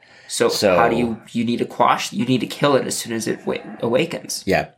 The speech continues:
Speaker 2: because it, it needs to feed. And
Speaker 1: That's why most fantasy that deals with these things, like dragons is a great example, even in, in Middle-earth, they're so powerful. So they're all in a, this deep slumber.
Speaker 2: Yeah.
Speaker 1: Cthulhu's sleeping.
Speaker 2: Yes.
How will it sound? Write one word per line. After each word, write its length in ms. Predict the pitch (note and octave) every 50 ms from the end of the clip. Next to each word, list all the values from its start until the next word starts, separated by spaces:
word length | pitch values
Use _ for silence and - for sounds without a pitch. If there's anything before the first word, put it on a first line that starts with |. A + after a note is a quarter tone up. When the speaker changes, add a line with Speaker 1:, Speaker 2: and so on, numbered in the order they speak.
| _ _
Speaker 2:
because 320 | - - - - A#2 G2 F#2
it, 140 | F#2 F2 F#2+
it 280 | G2 F#2 - G2 G#2 G2+
needs 180 | G2+ G2 F2 -
to 100 | - F#2
feed. 420 | - - - F#2+ F2 E2 - - - - - -
And 300 | - F2 F2 E2+ E2+ E2
Speaker 1:
That's 240 | - C3 C3 - -
why 480 | B2 B2+ B2+ B2+ B2+ B2 A#2+ A#2+ A2+ - - - -
most 600 | - A#2 A#2+ A#2 A#2+ B2+ B2+ B2+ - - - -
fantasy 520 | - - B2 A#2+ A#2+ C3+ C#3+ C3+ - B2 G#2+ F#2+
that 180 | - G#2+ -
deals 400 | - - A2+ A#2 A#2 B2 B2+ A#2+
with 220 | A#2 A#2 G#2+ - -
these 240 | B2+ B2 - -
things, 300 | - A#2+ B2 A#2+ A#2 G#2+
like 140 | A#2+ A2+ G2
dragons 460 | - - A2+ A2+ C3 C3+ C3 A#2+ G#2
is 100 | F2+ -
a 40 | -
great 160 | - A#2 A2
example, 460 | G2+ G2 - G#2+ G#2 G#2 - A2+ A2 -
even 260 | - A#2+ A#2 B2 A#2+
in, 200 | A#2 A2+ A2 - -
in 80 | A2+
Middle-earth, 500 | A2+ A2+ A2+ A#2 C3+ D3 A#2+ - - - - - - - -
they're 140 | - C#3 D3+
so 180 | D3+ - E3+
powerful. 560 | E3 - F3 F3+ F3 E3 C#3 C3 B2+ - - - - _
So 160 | - - D#3+
they're 200 | C#3 C#3+ C#3+ D3
all 220 | D#3+ D#3+ D3+ - -
in 160 | - C3+ C3+
a, 80 | C3
this 380 | B2 B2 - - - C3 B2+ -
deep 200 | - C3 C3+ C3+
slumber. 580 | - - - C3 C#3 B2+ A2 E2+ - - - _ _ _ _ _
Speaker 2:
Yeah. 280 | - F2+ F2+ E2 - - - _
Speaker 1:
Cthulhu's 600 | - - D#3 D#3 E3 E3 E3+ C#3+ B2+ A#2 - -
sleeping. 500 | - - D3+ D3+ C#3 - A2 F2+ - - _ _ _
Speaker 2:
Yes. 480 | - - F2+ E2+ - - - - -